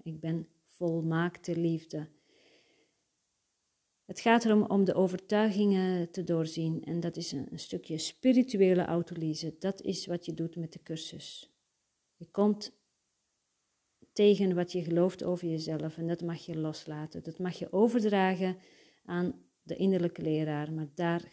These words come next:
wil ik morgen meer over vertellen. Voor nu wens ik jullie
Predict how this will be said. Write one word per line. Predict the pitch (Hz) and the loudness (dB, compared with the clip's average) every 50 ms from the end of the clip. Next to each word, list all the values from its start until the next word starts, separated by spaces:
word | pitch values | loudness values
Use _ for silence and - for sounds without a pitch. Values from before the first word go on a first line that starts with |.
| - _ _ | -20 _ _
wil | - - 175 165 | -12 -8 -4 -4
ik | 160 160 165 - | -4 -4 -6 -6
morgen | 170 160 160 165 165 170 | -6 -6 -6 -6 -6 -4
meer | 156 151 151 156 151 - | -4 -4 -4 -4 -6 -8
over | 156 156 156 160 160 | -8 -8 -8 -10 -14
vertellen. | - - - _ - 165 156 151 147 151 - - _ _ _ _ | -16 -20 -20 _ -12 -10 -8 -8 -10 -12 -14 -18 _ _ _ _
Voor | _ - 185 180 175 | _ -4 0 2 4
nu | 190 196 208 226 240 240 233 - - _ _ _ _ _ | 6 8 8 8 8 6 4 -2 -12 _ _ _ _ _
wens | - 185 220 240 247 240 - | 0 4 6 6 6 4 2
ik | - - 202 196 - | 0 0 0 0 0
jullie | - 196 185 180 175 170 160 156 160 - | -2 0 0 0 0 0 0 -2 -4 -6